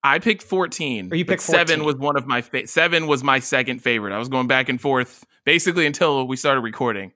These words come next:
Speaker 1: but which
Speaker 2: Yeah.
Speaker 1: one I was gonna go with.
Speaker 2: Gotcha. Okay, so I had seven as my number three.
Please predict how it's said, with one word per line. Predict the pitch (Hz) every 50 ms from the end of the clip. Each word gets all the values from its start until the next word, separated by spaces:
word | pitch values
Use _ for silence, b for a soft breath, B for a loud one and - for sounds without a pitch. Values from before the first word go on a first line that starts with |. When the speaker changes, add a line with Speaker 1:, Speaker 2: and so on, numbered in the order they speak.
| _ _ -
Speaker 1:
but | 107 110
which | 120 113
Speaker 2:
Yeah. | 107
Speaker 1:
one | 123 117 117
I |
was | 107 104 104
gonna | 101 98
go | 95 95 87 -
with. | - - _ _ _ _
Speaker 2:
Gotcha. | 127 131 127 127 127 - - 120 98 131 131
Okay, | 123 156 135 131
so | 127 - - 147 -
I | 113 143 156 165
had | 185 202 196 190 151
seven | - - - - 151 147 143 147 147 143 147
as | 113 143 135 135 135 127 123
my | 131 131 127 127
number | 127 127 127 123 123 117
three. | - - - 131 127 147 190 233 226 -